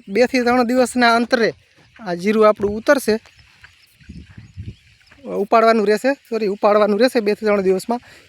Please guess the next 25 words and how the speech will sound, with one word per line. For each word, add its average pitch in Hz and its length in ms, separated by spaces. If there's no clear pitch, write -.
કેમ 254 120
કે 247 100
આ 226 160
ધોરીએ 220 360
પારીએ 233 380
જે 220 140
જીરું 220 300
છે 220 180
તે 190 120
હજી, 226 360
અ, 196 60
ક્યાંક 220 140
ક્યાંક 202 200
કાચું 208 300
પણ 226 160
છે, - 120
છે. 247 140
તમે 175 160
જોઈ 185 100
શકો 226 240
છો, 240 100
આ 196 260
જે 196 140
જીરું 202 240
છે 214 160